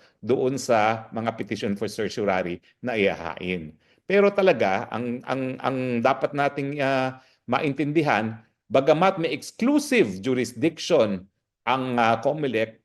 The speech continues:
pagdating sa supervision and conduct ng mga eleksyon, eh, tanging Korte Suprema lamang ang magsasabi na pinal ang desisyon ng comelec. Dahil pag ito ay merong grave abuse of discretion, eh, po pwedeng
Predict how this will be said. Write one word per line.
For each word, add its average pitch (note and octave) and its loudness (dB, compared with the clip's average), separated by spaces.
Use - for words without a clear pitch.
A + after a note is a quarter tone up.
pagdating A#2 2
sa A#2 -2
supervision C3+ 2
and A2 -2
conduct G#3+ 0
ng C3+ -4
mga A#2+ -2
eleksyon, B2 0
eh, - -4
tanging D3 0
Korte C3 4
Suprema A2 0
lamang G2 0
ang F#2 -4
magsasabi F#2+ -4
na G#2+ 0
pinal A2 0
ang G2+ 0
desisyon G2+ -4
ng E2+ -10
comelec. F2 -4
Dahil F#2+ -4
pag G#2 0
ito E3 6
ay C3 4
merong G#2 2
grave G#3 6
abuse F#3 2
of - -4
discretion, G3+ 2
eh, - 0
po C#3+ 0
pwedeng G2+ 2